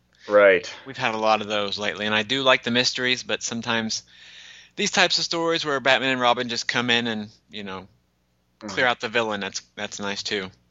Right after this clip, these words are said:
Speaker 1: Yeah, this is, you know, like I said, this is a repeat of that Robin story, but it's been so long since we read that, and we've had a lot of whodunits and a lot of
Speaker 2: Right.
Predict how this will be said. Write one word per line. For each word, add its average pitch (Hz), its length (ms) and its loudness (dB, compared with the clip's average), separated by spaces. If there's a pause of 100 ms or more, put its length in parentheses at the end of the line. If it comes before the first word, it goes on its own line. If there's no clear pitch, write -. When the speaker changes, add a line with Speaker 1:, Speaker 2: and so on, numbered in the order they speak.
(800)
Speaker 1:
Yeah, 147 180 8
this 165 220 2
is, - 200 -12
you 143 120 -8
know, 107 160 2
like 110 180 2
I 117 60 2
said, 110 200 0
this 104 200 -2
is 98 100 -4
a 101 80 -4
repeat 98 340 -4
of 87 100 -2
that 87 220 4
Robin 92 280 0
story, 82 340 2
but 85 260 2 (920)
it's 98 180 -6
been 95 160 0
so 90 200 2
long 87 360 0
since 92 220 -8
we 90 80 -6
read 90 200 2
that, 90 120 6
and 85 80 6
we've 87 140 -2
had 92 140 6
a 85 40 6
lot 90 300 6
of 90 100 4
whodunits 87 540 2
and 85 80 -2
a 85 40 2
lot 85 280 8
of - 200 -2 (400)
Speaker 2:
Right. 101 220 -8